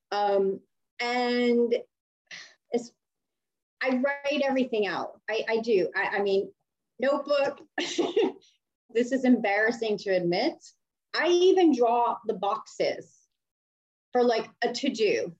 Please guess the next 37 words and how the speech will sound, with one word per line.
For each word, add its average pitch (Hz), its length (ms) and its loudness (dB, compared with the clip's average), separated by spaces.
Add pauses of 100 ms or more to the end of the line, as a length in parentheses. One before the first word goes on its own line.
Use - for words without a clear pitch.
(120)
right? 190 200 0
Of, 190 240 -2
of, 196 140 -2
like, 196 240 -2
the 208 100 0
things 233 220 0
I 196 120 -2 (180)
have 247 160 -4 (160)
to 226 60 -8
do 214 240 0
this 185 260 -2
week 170 260 -2 (280)
type 190 180 -2
of 175 160 -4
thing. 151 300 -6 (440)
Because 220 320 0
I 214 140 -2
get 240 200 0
a, 208 280 4
I 190 100 -2
get 165 240 0
a 156 60 2
lot 233 260 0
of 269 80 -2
satisfaction 254 880 0
of 202 120 -2
being 208 160 0
able 175 180 0
to - 100 -2 (100)
check 339 240 -4 (160)
the 220 60 0
box 196 360 -4
off. 139 200 -6 (320)
I 170 200 0
am 160 220 -2 (220)
fully 262 300 4
aware, 370 380 4